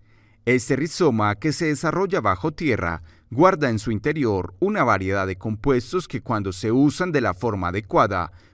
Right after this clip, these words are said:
pueden hacer verdaderos milagros. Esta planta es originaria de Asia y de allí se extendió a diversas regiones del mundo. Hoy en día casi todos conocen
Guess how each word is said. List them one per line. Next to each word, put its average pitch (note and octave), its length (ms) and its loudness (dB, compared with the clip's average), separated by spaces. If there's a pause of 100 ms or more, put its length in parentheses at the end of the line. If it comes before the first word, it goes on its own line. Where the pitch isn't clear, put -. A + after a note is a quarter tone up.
pueden A3+ 320 2
hacer A#2 420 -2
verdaderos G2 720 -2
milagros. A#2 720 -2 (380)
Esta A2 320 0
planta A2 560 -2 (100)
es F3 200 -2
originaria G#2 640 -2
de A#2 180 -2
Asia F#2+ 480 -4 (220)
y D#3 140 2
de E3 140 2
allí D#3+ 180 -2
se F3 140 -2
extendió A2 520 0
a E3 40 0
diversas A2 500 0
regiones F#2+ 480 -2
del G2+ 160 -2
mundo. B2 420 0 (360)
Hoy A2+ 240 2
en E3+ 120 0
día G#2 480 0
casi G3 320 -2
todos A#2 360 0
conocen A2+ 560 -4